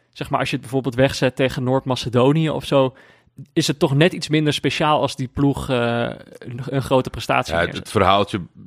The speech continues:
Speaker 2: stokt een beetje op het punt van dat de underdog ook vaak onderbedeeld is.
Speaker 1: Ja,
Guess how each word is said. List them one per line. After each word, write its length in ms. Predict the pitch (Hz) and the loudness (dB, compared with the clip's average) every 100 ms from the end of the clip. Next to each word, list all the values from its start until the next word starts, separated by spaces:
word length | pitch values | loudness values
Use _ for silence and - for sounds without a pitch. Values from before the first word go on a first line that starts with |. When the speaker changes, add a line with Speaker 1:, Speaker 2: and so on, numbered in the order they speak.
| - - _ 90 - | -20 -20 _ -20 -16
Speaker 2:
stokt 360 | - 113 - | 0 0 2
een 100 | 104 | 0
beetje 300 | 95 98 95 | 2 2 2
op 100 | 90 | 0
het 160 | 92 - | -2 0
punt 240 | 95 92 | 0 0
van 140 | - 90 | -2 0
dat 160 | 90 | 0
de 140 | 101 95 | -2 -4
underdog 380 | 95 87 87 | -2 2 2
ook 160 | 92 87 | 2 0
vaak 260 | 101 90 - | 2 0 0
onderbedeeld 680 | 92 90 73 85 90 87 | -2 -2 -2 2 2 0
is. 260 | 76 - - | -6 -8 -4
Speaker 1:
Ja, 360 | 147 165 113 | 2 2 0